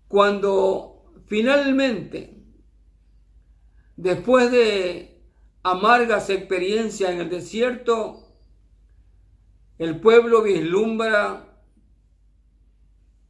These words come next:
o avisora la tierra de Canaán. Este paso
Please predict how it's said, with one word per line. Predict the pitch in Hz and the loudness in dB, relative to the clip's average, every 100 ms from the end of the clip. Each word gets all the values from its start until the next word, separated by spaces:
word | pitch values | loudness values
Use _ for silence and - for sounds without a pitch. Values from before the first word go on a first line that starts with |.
| _ _ _ _ - - - | _ _ _ _ -20 -20 -6
o | 170 180 | 0 2
avisora | 190 - - 226 180 165 156 156 - - _ _ _ _ _ - _ _ _ _ - | 2 -2 0 2 4 0 -4 -8 -18 -20 _ _ _ _ _ -20 _ _ _ _ -6
la | 156 151 | -6 -4
tierra | 196 196 175 156 | 0 2 2 2
de | 151 147 | 0 -2
Canaán. | 160 156 147 139 135 - _ _ _ _ _ _ _ _ _ _ _ _ _ _ _ _ _ _ _ _ - - _ _ - - - _ _ - _ _ - - _ - - - - _ - _ | -2 -2 -4 -4 -10 -16 _ _ _ _ _ _ _ _ _ _ _ _ _ _ _ _ _ _ _ _ -20 -20 _ _ -20 -20 -20 _ _ -20 _ _ -20 -20 _ -20 -20 -20 -20 _ -20 _
Este | 185 180 269 277 | -4 2 2 2
paso | 285 277 - - 160 151 - - | 2 2 -2 -4 -4 -4 -10 -20